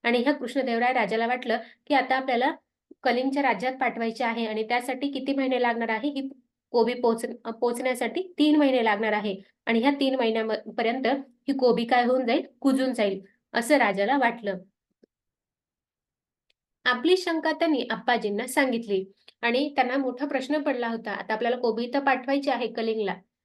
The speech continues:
कलिंगच्या राजाला, पण ती पाठवायची कशी अशी शंका म्हणजे समस्या त्यांच्या मनामध्ये सतत त्यांना खात होती. म्हणून त्यांनी काय केलं? आपल्या प्रधान सेवकाला, ज्यांचं नाव आहे आप्पाजी, या आप्पाजींना त्यांनी सांगितलं.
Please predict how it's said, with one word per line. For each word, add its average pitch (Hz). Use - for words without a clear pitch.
कलिंगच्या 254
राजाला, 214
पण 302
ती 302
पाठवायची 277
कशी 240
अशी 240
शंका 277
म्हणजे 214
समस्या 269
त्यांच्या 226
मनामध्ये 233
सतत 277
त्यांना 247
खात 294
होती. 208
म्हणून 277
त्यांनी 269
काय 302
केलं? 240
आपल्या 247
प्रधान 247
सेवकाला, 233
ज्यांचं 208
नाव 240
आहे 233
आप्पाजी, 220
या 320
आप्पाजींना 254
त्यांनी 254
सांगितलं. 262